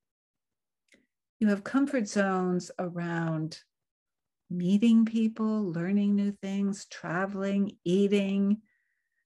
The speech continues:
Comfort zones exist in all areas of your life. So here's the challenge. My challenge for you is to choose one or two of your comfort zones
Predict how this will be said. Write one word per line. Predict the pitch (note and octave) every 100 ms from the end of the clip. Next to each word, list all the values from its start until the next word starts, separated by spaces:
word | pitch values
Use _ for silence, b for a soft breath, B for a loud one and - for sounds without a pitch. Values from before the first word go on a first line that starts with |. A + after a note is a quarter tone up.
| _
Comfort | - A#3 A#3+ C4+
zones | - F#3 F3 F3
exist | F3+ F3+ D#3+ D3 -
in | D#3+ F#3
all | F3 D#3+ -
areas | F3 E3 D#3+ D#3 -
of | -
your | D#3 D3+
life. | - - - - _ _ _ _ _ _ _ _ _ _ _ _ _ _ _ _ _
So | - F#3
here's | G#3 A3 A3+ -
the | F#3+
challenge. | - E3+ F3 F3 D#3+ D#3+ - _ _ _ _ _ _ b b -
My | F#3+
challenge | F#3 - B3 C4+ C4 A3+ -
for | F#3
you | F3+ F3 -
is | D#3+
to | - E3+
choose | - B3 B3 A#3+ A3+
one | G3 G3
or | A3
two | A3 F#3+ D#3+
of | D#3 D#3+
your | D3+
comfort | - D#3+ D#3+ D3+ -
zones | - - - -